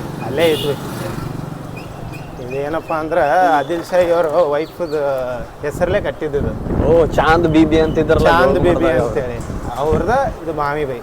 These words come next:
Speaker 1: ಅವ್ರ ಹೆಸರಲ್ಲೇ.
Speaker 2: ಹಾ.
Speaker 1: ಜನಸಾಮಾನ್ಯರಿಗೆ ನೀರಿನ ಕೊರತೆ ಬರಬಾರ್ದು.
Speaker 2: ಓಹೋ.
Speaker 1: ಇದು ಮೊದಲೇ ಬರಗಾಲದ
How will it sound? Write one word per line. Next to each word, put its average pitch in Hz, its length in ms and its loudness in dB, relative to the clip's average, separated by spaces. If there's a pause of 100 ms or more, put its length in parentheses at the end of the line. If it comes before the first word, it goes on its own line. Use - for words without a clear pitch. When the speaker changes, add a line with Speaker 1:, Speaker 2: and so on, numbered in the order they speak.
Speaker 1:
ಅವ್ರ 143 180 -2
ಹೆಸರಲ್ಲೇ. 147 400 -4
Speaker 2:
ಹಾ. 156 600 -4
Speaker 1:
ಜನಸಾಮಾನ್ಯರಿಗೆ 202 920 0
ನೀರಿನ 190 360 -2
ಕೊರತೆ 180 320 0
ಬರಬಾರ್ದು. 143 640 0
Speaker 2:
ಓಹೋ. 113 960 -8
Speaker 1:
ಇದು 160 120 -2
ಮೊದಲೇ 175 220 0
ಬರಗಾಲದ 156 500 0